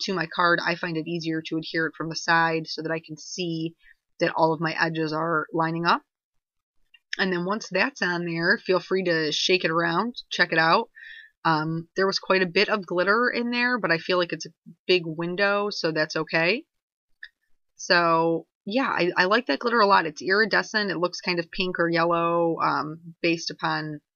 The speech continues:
like, where the light hits it. I'm gonna use the, um, Sending and Wishes set from Simon Says Stamp for my sentiment. I die cut the Sending from, um, W plus nine's Coal Mine,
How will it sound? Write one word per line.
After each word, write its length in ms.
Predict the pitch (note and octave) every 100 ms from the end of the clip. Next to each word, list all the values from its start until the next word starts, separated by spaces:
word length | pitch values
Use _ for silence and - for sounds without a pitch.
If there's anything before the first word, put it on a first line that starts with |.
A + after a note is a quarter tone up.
| _ E3 D#3 - _ _ -
like, 220 | D#3+ D3+ - D#3+ _ -
where 260 | E3+ E3+
the 80 | D#3+
light 180 | D#3 F3+
hits 220 | A#3 -
it. 140 | C#4+ - _ _ - - - -
I'm 100 | -
gonna 140 | G#3+ A#3
use 280 | G#3+ G#3 F3
the, 320 | F3 F3+ E3+
um, 180 | D#3 E3+
Sending 420 | - F#3+ F#3+ F#3+
and 120 | E3+
Wishes 460 | F3 - F3+ F3 -
set 320 | - F#3+ F#3
from 180 | - F3
Simon 320 | E3 E3+ E3+
Says 240 | E3 E3+ E3
Stamp 380 | F#3 F3 F#3 F#3+ - -
for 460 | E3+ E3 E3 D#3+
my 260 | E3 D#3 D#3+
sentiment. 600 | D#3+ F3+ E3+ G#3 G#3 G#3
I 120 | F3 E3+
die 300 | E3+ E3 E3+
cut 260 | - F3
the 300 | E3 E3 E3
Sending 800 | E3 - F#3 G3 G3 F3+ F#3+ G3+ - - - - _
from, 440 | F3+ E3+ D#3+ D#3+ D3+
um, 640 | - - - - - E3+ E3
W 240 | F#3+ G3
plus 240 | G3 F#3 -
nine's 280 | F3 E3+ E3+
Coal 320 | - F3 F3
Mine, 520 | F3+ F3+ F3+ F3+ F3+